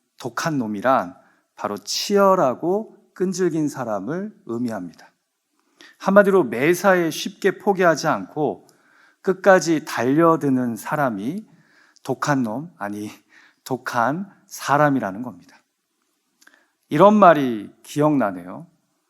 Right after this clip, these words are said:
잘하는 사람보다 끈질긴 사람이 성공한다. 동의하시죠? 어떤 사람은 일을 잘하지만 끈기가 없고 어떤 사람은 잘하지는 못하지만 끈질깁니다.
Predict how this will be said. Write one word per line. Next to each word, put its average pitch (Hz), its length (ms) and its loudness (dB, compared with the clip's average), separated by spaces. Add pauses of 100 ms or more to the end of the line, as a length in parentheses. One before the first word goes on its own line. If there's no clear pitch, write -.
(280)
잘하는 202 720 4
사람보다 170 840 -4 (400)
끈질긴 202 600 -2
사람이 131 680 -8 (140)
성공한다. 127 760 -10 (1300)
동의하시죠? 135 760 -2 (1400)
어떤 202 320 2
사람은 214 480 6
일을 233 580 4
잘하지만 135 840 0 (180)
끈기가 254 460 4
없고 107 600 -6 (300)
어떤 170 300 2
사람은 185 500 2
잘하지는 240 920 2
못하지만 196 600 2 (300)
끈질깁니다. 214 680 -4